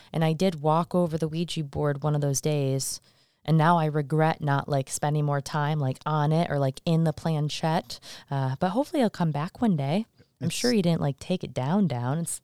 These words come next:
Speaker 1: gotta be somewhere.
Speaker 2: I think the piece, I don't know.
Speaker 1: I would put that up somewhere so that way when planes fly over top.
Speaker 2: I feel like John, when we in-,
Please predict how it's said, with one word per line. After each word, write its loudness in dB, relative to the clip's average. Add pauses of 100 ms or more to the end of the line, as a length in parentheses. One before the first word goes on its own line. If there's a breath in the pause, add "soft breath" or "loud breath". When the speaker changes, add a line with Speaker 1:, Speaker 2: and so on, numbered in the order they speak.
(140)
Speaker 1:
gotta -4
be -4
somewhere. -2
Speaker 2:
I 0
think -4
the -10
piece, -10
I -12
don't -10
know. -8 (120)
Speaker 1:
I -4
would -4
put 2
that -2
up -4
somewhere 0
so -4
that 0
way -2
when 0
planes -2
fly -2
over 0
top. -4 (180)
Speaker 2:
I -16
feel -4
like -4
John, -2
when -4
we -2
in-, -6